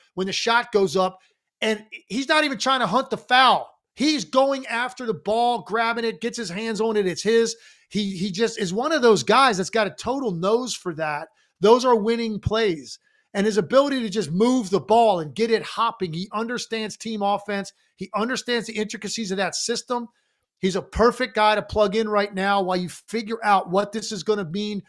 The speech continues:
for Klay Thompson going forward. So Podziemski, to me, has been an absolute revelation. And with the nineteenth pick to get this kind of production and this level player going forward,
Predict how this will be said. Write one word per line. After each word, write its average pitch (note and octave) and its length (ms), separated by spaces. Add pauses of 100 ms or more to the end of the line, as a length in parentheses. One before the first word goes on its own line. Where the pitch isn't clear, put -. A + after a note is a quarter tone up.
(180)
for F#3+ 100
Klay G3 280
Thompson F#3+ 360
going G3 240
forward. F#3+ 520 (300)
So G#3 200
Podziemski, G3+ 720
to G#3+ 100
me, A#3 200
has F#3+ 160
been G#3+ 120
an G3 140
absolute G#3+ 380
revelation. F#3+ 680 (340)
And F#3+ 140
with F#3 100
the F#3+ 80
nineteenth A#3 480
pick G#3+ 220
to F3+ 80
get D#3 200
this G#3+ 180
kind A3 200
of G3+ 80
production G3 460
and E3+ 100
this G3 160
level G#3 260
player G3+ 280
going F3+ 240
forward, A#3 460